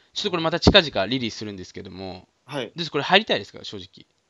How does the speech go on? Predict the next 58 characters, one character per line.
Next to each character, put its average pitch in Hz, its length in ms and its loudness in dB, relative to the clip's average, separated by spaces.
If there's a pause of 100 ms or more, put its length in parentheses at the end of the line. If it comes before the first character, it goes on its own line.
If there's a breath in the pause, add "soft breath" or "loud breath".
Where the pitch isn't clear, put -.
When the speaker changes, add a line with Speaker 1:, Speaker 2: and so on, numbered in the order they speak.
Speaker 2:
め 143 200 -6
っ - 140 -14
ち - 80 -4
ゃ 185 40 0
入 190 120 2
り 180 40 -2
た 185 80 2
い 151 40 2
で 127 80 -6
す - 80 -16
ね。 104 260 -12
Speaker 1:
で 127 120 -6
す 107 100 -8
よ 92 60 -10
ね。 98 260 -8
Speaker 2:
<laughs> 165 40 -8
も 160 60 -6
う 160 40 -6
今 143 120 -14
話 131 260 -14
聞 127 80 -14
い 110 40 -16
て 113 140 -10
も。 104 280 -12
Speaker 1:
そ 92 480 -10 (640 soft breath)
う。 - 20 -18
か - 180 -2
な 170 60 4
り 123 60 -6
こ 113 80 -6
れ 104 60 -6
本 113 120 -10
当 113 80 -8
に 107 60 -8
や 107 100 -2
ば 120 100 -4
い 107 40 -6
ん 95 60 -12
で 101 100 -20
ね。 95 200 -20 (280)
Speaker 2:
は 123 160 -12
い。 - 20 -8
Speaker 1:
ぜ 131 100 -4
ひ 110 60 -10
ち - 80 -8
ょ 95 40 -14
っ - 20 -
と - 60 -18
ね、 95 80 -16
こ 95 120 -14
れ 95 60 -12
本 98 120 -16
当 98 80 -14
に 90 80 -14
あ 90 80 -14
の、 95 200 -18 (460)
う 95 40 -20
ん？ 113 220 -20